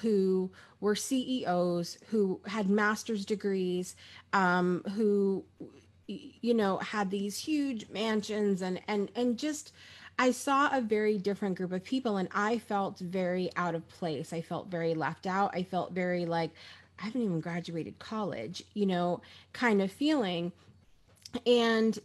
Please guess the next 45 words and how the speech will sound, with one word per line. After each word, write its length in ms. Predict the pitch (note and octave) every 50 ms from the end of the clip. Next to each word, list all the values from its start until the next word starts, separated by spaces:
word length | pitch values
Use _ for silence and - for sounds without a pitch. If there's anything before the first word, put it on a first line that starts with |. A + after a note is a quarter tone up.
| - - -
it 120 | B3+ A#3+
was, 280 | A3 B3 A#3 G#3 G#3+ -
it 280 | - B3+ B3 G#3 G3 F#3+
literally, 720 | G#3+ A3+ A3 A3+ C4+ D4+ E4 D4+ C4 G#3+ G3 F#3+ F#3 F#3+
that's 260 | F#3 F#3+ F#3 F#3+ F#3 - - -
all 200 | F#3+ A3+ A#3+ B3
it 140 | C4+ B3+ A#3+
took 260 | - - C4 B3+ -
in 100 | A#3 A3+
that 180 | G#3 F#3 - -
moment 480 | G3+ A3+ C4 C#4 A#3+ F#3 E3+ D3 - -
for 160 | - G#3+ G3+
me 200 | G#3 G#3 A3 A#3
to 140 | - A3+ G3+
feel 360 | G3 - - C4 D4 D4 C4
like 400 | G#3 F3+ E3+ E3+ F3 F3 E3+ - -
I 180 | G3 A3 A#3+ A#3+
hadn't 340 | G#3+ B3 C4 A#3+ A3+ - -
actually 720 | - G3+ G3+ G3+ - - - - A3+ G#3+ G3 F#3 F#3+ G3
achieved 580 | - - A3 - - D#4+ D#4+ E4 F4 F#4 F#4 -
anything 460 | C#4+ B3+ A3 G3+ G3 - - F#3+ F3
in 140 | E3+ F3+ F3
my 140 | E3+ D#3+ E3
life. 240 | F3+ F3 D#3+ -
Here 200 | - D#4 D#4 D#4
I 80 | D4+ D4
was. 380 | C#4 C4+ D#4 D#4 C4 A#3 A#3 - - - - - - - -
I 60 | B3+
have 140 | A#3 A3 -
six 360 | - - - D#4+ - - -
children 540 | - - C4+ B3 A3+ A3+ A3+ A3+ A#3 A#3+ A#3+ - - - - -
who 140 | - C#4 C4
are 140 | A#3+ A3+ A3
healthy, 560 | G#3 - - A3 A#3 A#3 - B3 B3 B3+ C4
who 140 | A#3 B3+ A3+
are 120 | G#3 G3
doing 440 | G#3 F#3+ - B3 B3 B3+ B3 A#3 G3
well. 360 | F3+ F3+ E3+ E3 E3+ F3 G#3 - - - - - -
I 240 | - G#3+ G#3+ G#3 G#3+
have 360 | G3 - A3+ G#3 G#3 G#3 G3+
an 100 | G3+ G3+
amazing 500 | G3+ G#3 G3+ G3+ A#3 B3 A3 C#4 C#4+ B3+
husband. 580 | G#3 - G#3 G3 F#3 - - F#3 F#3 F#3+ F#3+ -
I 100 | - G#3
have 260 | G#3+ G#3 G#3 G3+ G3